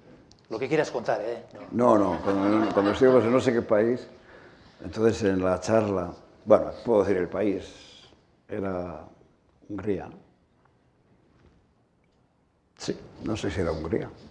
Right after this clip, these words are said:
Speaker 2: Bueno, puede ser Hungría. No es que haya viajado mucho, pero es que fuimos porque se había publicado un libro, hay una traducción. Entonces en la, en la charla, de, pues hablamos de la traducción, de cómo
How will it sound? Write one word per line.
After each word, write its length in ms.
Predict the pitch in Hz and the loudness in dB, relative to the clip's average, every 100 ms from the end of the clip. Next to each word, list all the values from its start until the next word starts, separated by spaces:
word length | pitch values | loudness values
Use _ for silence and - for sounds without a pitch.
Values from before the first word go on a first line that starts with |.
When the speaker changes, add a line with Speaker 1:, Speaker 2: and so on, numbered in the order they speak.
| - - - - - - - - - - - - | -20 -20 -20 -20 -20 -20 -20 -20 -20 -20 -20 0
Speaker 2:
Bueno, 200 | 104 - - | 0 0 0
puede 220 | 135 110 | 8 8
ser 180 | - 90 | 8 -2
Hungría. 340 | 78 - 87 87 | -6 -8 -10 4
No 260 | 113 131 127 | 10 12 12
es 120 | - | 10
que 120 | - | 6
haya 200 | 107 101 | 8 8
viajado 380 | 98 92 95 90 | 8 2 2 0
mucho, 400 | 90 92 80 85 | -4 -8 -12 -10
pero 260 | 107 98 104 | -4 2 2
es 100 | 101 | 2
que 120 | 131 | 0
fuimos 340 | 120 120 123 123 - - | 2 2 2 -2 -12 -6
porque 180 | - 110 | 0 2
se 100 | 107 | 4
había 200 | 107 113 | 8 8
publicado 340 | - 107 101 98 | 8 2 4 2
un 120 | 95 | 2
libro, 200 | 101 90 | 0 2
hay 120 | 101 | 2
una 160 | 107 95 | 2 0
traducción. 540 | 92 85 80 98 90 | -2 -4 -4 -6 -6
Entonces 380 | 87 131 131 117 | 2 4 6 8
en 160 | 110 | 10
la, 220 | 101 85 - - - - - - | 10 8 4 -10 -14 -18 -20 -18
en 120 | 82 | -16
la 440 | 80 85 78 78 80 - - - | -10 -8 -6 -8 -10 -16 -20 -20
charla, 800 | - 131 131 110 87 - - - | 8 12 12 10 8 6 -6 -12
de, 200 | - 98 | -10 -8
pues 320 | - - - 98 | -8 -10 -14 -4
hablamos 380 | 92 98 110 104 | 2 6 6 6
de 60 | |
la 100 | 98 | 4
traducción, 540 | - 95 87 90 175 104 | 4 0 -2 6 6 6
de 100 | 80 | 0
cómo 320 | 95 104 | 0 2